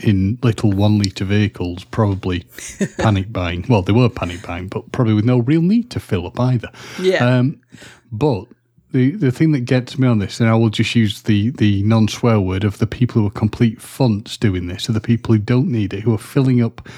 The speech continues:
Speaker 1: the incorrect sort of jerry can things, or just filling up jerry
Speaker 2: Yeah.
Speaker 1: cans, creating a problem. The big worrying things for the people who really do need it, who really do need it, but also creating a problem for,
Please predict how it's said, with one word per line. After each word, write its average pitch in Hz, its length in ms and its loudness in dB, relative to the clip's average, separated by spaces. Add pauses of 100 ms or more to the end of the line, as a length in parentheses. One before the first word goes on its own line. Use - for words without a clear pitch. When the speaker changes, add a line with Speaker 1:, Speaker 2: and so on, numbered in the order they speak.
(580)
Speaker 1:
the 120 200 2
incorrect 123 600 2
sort 113 260 0
of 104 200 -10
jerry 113 340 2
can 92 340 -4 (220)
things, 95 300 0
or 123 140 2
just 113 220 0
filling 131 260 2
up 107 80 0
jerry 123 280 2
Speaker 2:
Yeah. 107 60 -2
Speaker 1:
cans, 98 420 -10 (380)
creating 139 440 2
a 123 60 4
problem. 110 580 0 (340)
The 107 80 2
big 131 220 0
worrying 123 320 4
things 104 280 0
for - 60 -16
the - 80 -16
people 113 260 0
who 104 60 4
really 123 260 2
do 135 200 2
need 95 340 2
it, 110 300 0
who 120 120 2
really 127 440 2
do 110 160 2
need 95 240 0
it, 156 120 -2
but 117 100 -2
also 127 280 0
creating 120 320 0
a - 40 -20
problem 110 460 0
for, 113 560 0